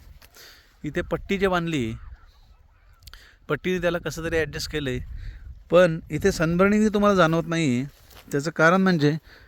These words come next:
जे कांद्याला फ्लोचं पाणी चालू आहे कायम, त्यामुळे इथे सनबर्निंग कमी आहे. वाय बाराचा थोडा अटॅक दिसतोय, पण त्याला काही पर्याय नाही आहे.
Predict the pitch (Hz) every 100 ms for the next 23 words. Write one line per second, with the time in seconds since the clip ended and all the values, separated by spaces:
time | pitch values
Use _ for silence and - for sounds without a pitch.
0 | - _ 139 165 190 - 151 151 170 180
1 | - 165 175 185 180 175 160 156 143 123
2 | 143 - - - - - 160 170 185 175
3 | 175 151 156 160 165 165 151 123 90 -
4 | - - - - - - 120 127 147 156
5 | 160 170 - - - - - 143 147 147
6 | 156 175 165 170 151 151 _ - - -
7 | - - _ _ - 170 180 180 170 175
8 | 170 175 175 165 165 170 165 143